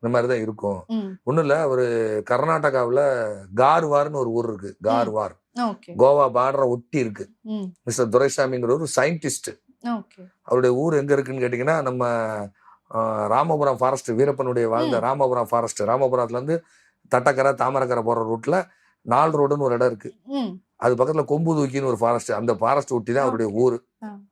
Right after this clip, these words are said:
Speaker 1: பேரே சொல்லிட்டேன், பேரு கா-, கார்வாருங்கிறல்ல, அங்க அனல்மலை, அந்த அணு, அணு உலையில அவர் சயின்டிஸ்ட் அவரு. என்னுடைய கிளையண்ட்.
Speaker 2: ம்.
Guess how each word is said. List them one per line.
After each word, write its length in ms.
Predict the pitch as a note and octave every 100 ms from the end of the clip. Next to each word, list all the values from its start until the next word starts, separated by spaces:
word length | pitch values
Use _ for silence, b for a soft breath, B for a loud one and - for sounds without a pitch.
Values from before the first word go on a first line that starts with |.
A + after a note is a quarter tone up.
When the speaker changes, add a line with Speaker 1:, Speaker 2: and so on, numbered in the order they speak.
| A2
Speaker 1:
பேரே 300 | B2+ C#3 D3
சொல்லிட்டேன், 360 | B2+ B2 A#2+
பேரு 400 | G2 B2 C3+ D#3+ - b b b b -
கா-, 140 | A2 G#2+
கார்வாருங்கிறல்ல, 840 | G2+ C3 C3+ C3+ C3 A#2+ A#2 C3 F3+
அங்க 280 | B2 A#2
அனல்மலை, 340 | A#2 C#3 C3+ B2+
அந்த 520 | A2+ A#2 A2+ A2 G#2+
அணு, 300 | G#2+ C3 C#3
அணு 260 | A2+ C3+ C3
உலையில 160 | A#2
அவர் 220 | C#3+ C#3 - B2
சயின்டிஸ்ட் 440 | C3+ C#3 A#2+ -
அவரு. 200 | G#2 F2 _ _ _ _ _ _ _ _
என்னுடைய 420 | A#2+ B2+ A#2+ C3 C#3
கிளையண்ட். 360 | A#2+ B2+ B2+ G#2 _ _
Speaker 2:
ம். 340 | A3+ A3 F3